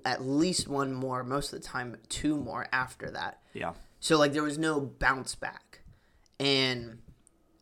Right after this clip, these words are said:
Speaker 1: for, you know, we drew against Southampton, and then we lost our first game, uh, in the Europa League against P S V. It was away. Um,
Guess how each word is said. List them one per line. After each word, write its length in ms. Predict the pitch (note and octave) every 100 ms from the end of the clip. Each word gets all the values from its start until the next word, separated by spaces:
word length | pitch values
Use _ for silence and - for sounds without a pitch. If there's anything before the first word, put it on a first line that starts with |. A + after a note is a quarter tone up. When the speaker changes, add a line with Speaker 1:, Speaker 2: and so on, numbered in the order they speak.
| _ -
Speaker 1:
for, 500 | C#3 C3+ B2+ A2 - -
you 100 | C3
know, 100 | B2+
we 120 | B2
drew 260 | B2+ C3 C3+
against 220 | C3+ B2+
Southampton, 800 | C3 A#2+ - B2+ B2 B2+ B2+ B2
and 180 | - B2
then 100 | A#2+
we 120 | B2
lost 500 | B2 B2+ B2+ B2 -
our 80 | A#2
first 340 | - B2 A#2+
game, 560 | - B2 B2+ A#2+ B2 A#2+ - _ _ _ _ _ _ - B2
uh, 440 | A#2 A#2 A2 A2 -
in 100 | A#2
the 80 | A2
Europa 320 | A#2+ D3+ D#3
League 240 | A#2+ A#2 A#2
against 200 | A#2 -
P 120 | B2+
S 120 | G#2+
V. 380 | - B2 A2 B2 - _ -
It 80 |
was 160 | B2 C3
away. 420 | A#2 G#2 G2 G2+ - - -
Um, 440 | - - A2+ F#2+